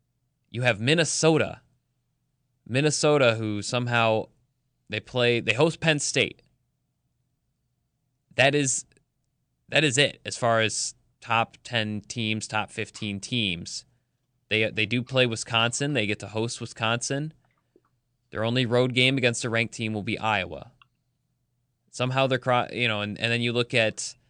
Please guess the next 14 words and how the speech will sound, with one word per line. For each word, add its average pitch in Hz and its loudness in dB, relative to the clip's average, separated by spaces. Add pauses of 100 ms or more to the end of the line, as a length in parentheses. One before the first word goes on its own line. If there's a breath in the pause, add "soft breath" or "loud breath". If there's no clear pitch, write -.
(520)
uh, 101 -6
there 113 -2
are 95 0
other 131 2
teams 117 -4
out 104 0
there 110 0
who, 104 -6 (460)
who 117 -2
avoid 120 4 (240)
Michigan 117 -2
and 113 0
Ohio 110 2
State. - -8